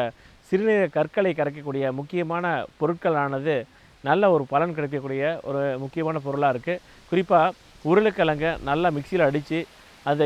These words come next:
இளஞ்சூடான தண்ணீர்ல கலந்து காலை நேரங்கள்லயும் மாலை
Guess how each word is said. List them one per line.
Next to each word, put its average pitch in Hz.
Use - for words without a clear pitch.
இளஞ்சூடான 180
தண்ணீர்ல 165
கலந்து 143
காலை 175
நேரங்கள்லயும் 143
மாலை 180